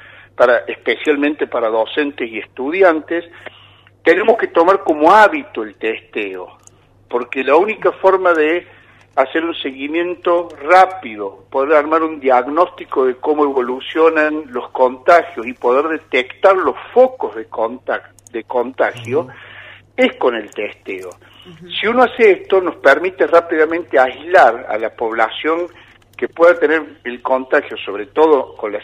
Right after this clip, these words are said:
Speaker 1: cepa delta, que genera riesgos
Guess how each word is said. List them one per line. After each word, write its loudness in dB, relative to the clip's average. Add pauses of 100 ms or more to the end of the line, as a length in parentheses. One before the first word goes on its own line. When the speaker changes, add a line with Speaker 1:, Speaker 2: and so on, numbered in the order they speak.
Speaker 1:
cepa 0
delta, 2
que -12 (300)
genera 0
riesgos -2